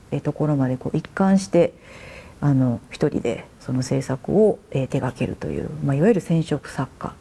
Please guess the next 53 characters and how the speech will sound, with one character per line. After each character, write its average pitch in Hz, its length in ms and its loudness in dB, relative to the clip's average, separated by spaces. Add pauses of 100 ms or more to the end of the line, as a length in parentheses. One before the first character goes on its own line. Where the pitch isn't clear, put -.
(380)
え 135 240 -2
ー、 - 40 -4
と 151 120 0
い 143 60 2
う 139 40 0
存 139 300 0
在 135 320 2
の 170 240 6
先 - 300 -4
駆 143 280 2
け - 0 -
に、 135 200 4 (360)
え 139 60 0
ー、 139 40 4
な 139 140 0
っ - 100 -6
た 143 100 0
人 - 220 -4
で 175 100 4
も 151 120 4
あ 78 60 0
り - 80 -4
ま - 120 -4
す。 - 180 -14 (1300)
で、 190 220 6 (120)
こ 208 120 4
の 220 160 8
方 226 340 4
の、 143 280 4 (160)
あ 151 140 6
の、 135 460 2
ま 170 100 8
あ、 - 20 -6
つ - 160 4
づ 208 180 4
れ 208 180 6
織 202 200 6
り 196 60 4
と 196 120 -2
い - 40 -2
う - 120 -2
ね、 175 240 4
ま 196 100 4
あ、 - 20 4
京 196 280 4
都、 - 580 2 (300)
え 139 200 2
ー、 139 40 0
で 143 120 2
も 143 140 0
で 135 100 0
す - 100 -6
ね、 185 200 4